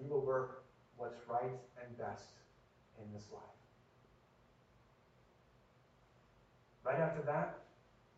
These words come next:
her mom actually went into the hospital and found out that those bed sores might not be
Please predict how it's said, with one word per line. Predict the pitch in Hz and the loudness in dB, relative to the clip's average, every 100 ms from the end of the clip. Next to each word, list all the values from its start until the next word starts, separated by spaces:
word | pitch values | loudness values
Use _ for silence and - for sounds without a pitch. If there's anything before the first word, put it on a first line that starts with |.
| - - - - - - | -20 -20 -20 -20 -20 -16
her | 120 | -8
mom | 123 139 | -2 0
actually | 139 135 135 | 0 -2 -2
went | - - | 0 -2
into | 117 113 | -6 -8
the | 120 | -6
hospital | 120 120 135 135 139 - - - - - - - - - - - - | -4 -4 -6 -8 -8 -12 -20 -20 -20 -20 -20 -20 -20 -20 -20 -16 -12
and | 151 | -2
found | 139 143 | 2 4
out | 143 | 4
that | 135 131 | 2 0
those | 131 | -2
bed | - 143 143 | 2 2 2
sores | 151 143 135 | 2 0 0
might | 131 131 - | -2 -2 -2
not | 135 - | -4 -2
be | 139 139 | -2 -2